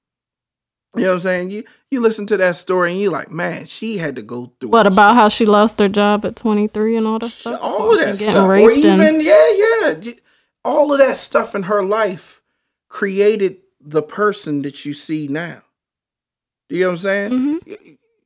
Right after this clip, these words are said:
Speaker 2: I
Speaker 1: y-,
Speaker 2: believe that.
Speaker 1: you get what I'm saying? You judgmental people. I understand, y-, you know, the whole "she's not a Christian" or whatever. I don't care about that stuff. You know what I'm saying? Like,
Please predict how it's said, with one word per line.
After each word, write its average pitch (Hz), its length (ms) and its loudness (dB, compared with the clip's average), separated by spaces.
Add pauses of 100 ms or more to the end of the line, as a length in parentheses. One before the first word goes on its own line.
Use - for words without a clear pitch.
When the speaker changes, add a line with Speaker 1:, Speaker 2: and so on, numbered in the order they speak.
(240)
Speaker 2:
I 208 80 0
Speaker 1:
y-, 233 60 -2
Speaker 2:
believe 277 380 -4
that. 277 120 -12
Speaker 1:
you 208 60 -6
get 220 80 0
what 220 60 4
I'm 202 60 -4
saying? 175 520 -6
You 190 180 -8
judgmental 170 680 -4
people. 131 460 -10 (120)
I 151 120 -6
understand, 143 680 -8 (140)
y-, 113 180 -20
you 135 160 -8
know, 110 260 -14 (100)
the 151 100 -12
whole 120 360 -12 (120)
"she's 123 220 -12
not 107 200 -12
a - 20 -20
Christian" 107 440 -12
or 101 100 -16
whatever. 107 420 -14
I 160 140 -6
don't 202 220 -6
care 170 320 0
about 127 240 -4
that 113 160 -10
stuff. - 360 -16 (640)
You 151 120 -2
know 160 60 2
what 165 40 2
I'm 165 60 -2
saying? 175 280 2
Like, 151 280 -2